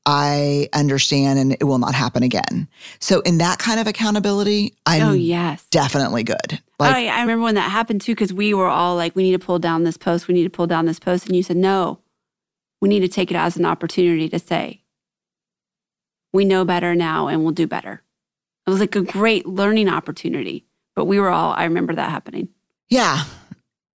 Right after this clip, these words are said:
Speaker 1: And I think part of the reason why accountability, it's a strong suit for me, is because I'm really here to get it right, not to be right.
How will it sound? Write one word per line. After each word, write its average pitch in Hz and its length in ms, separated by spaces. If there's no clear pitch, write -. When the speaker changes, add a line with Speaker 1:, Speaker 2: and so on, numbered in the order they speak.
Speaker 1:
And 202 200
I 214 80
think 233 260
part 196 220
of 196 60
the 190 100
reason 143 380
why 139 520
accountability, 143 1000
it's 143 140
a 135 40
strong 139 320
suit 160 200
for 170 120
me, 180 320
is 175 220
because 165 1120
I'm 165 180
really 156 240
here 147 220
to 135 80
get 127 160
it 135 100
right, 139 320
not - 180
to 131 100
be 117 140
right. 87 320